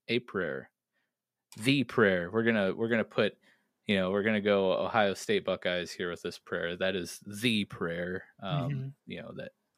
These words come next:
Speaker 1: if, even if you, uh, are, you know, an atheist, agnostic, whatever, like, you,
Speaker 2: You've heard it.
Speaker 1: everyone knows this prayer.
Speaker 2: Mm-hmm.
Speaker 1: Um, but yes, uh, so that, there's the episode synopsis there.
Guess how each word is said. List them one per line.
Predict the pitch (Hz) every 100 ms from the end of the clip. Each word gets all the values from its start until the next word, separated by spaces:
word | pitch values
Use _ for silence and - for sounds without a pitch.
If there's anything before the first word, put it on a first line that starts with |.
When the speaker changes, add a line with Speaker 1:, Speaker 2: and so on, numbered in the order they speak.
| _ -
Speaker 1:
if, | 95 -
even | 101 95 92
if | 90 92
you, | 92 90 87 - _ _ _ _ _ _ _ _ -
uh, | 87 82 82 -
are, | 90 90 90 85 - _ _ _ _ _ _ -
you | -
know, | 87
an | - _ _ -
atheist, | 160 147 147 139 - 123
agnostic, | 117 117 147 135 - 120 127
whatever, | 143 143 139 135 131 - -
like, | 113 104 -
you, | 160
Speaker 2:
You've | 180
heard | 135
it. |
Speaker 1:
everyone | 160 202 214 214 196 170
knows | 175 175 127
this | 139 147 -
prayer. | - 113 87 82 _ - - -
Speaker 2:
Mm-hmm. | 147
Speaker 1:
Um, | 101 98 95 90 92 _ _ _ _ -
but | 101
yes, | - - - -
uh, | 92 85
so | - 123
that, | 156 120
there's | 156 147 -
the | 123 113 107
episode | 107 113 - 110 98
synopsis | - 104 92 92 - -
there. | - 90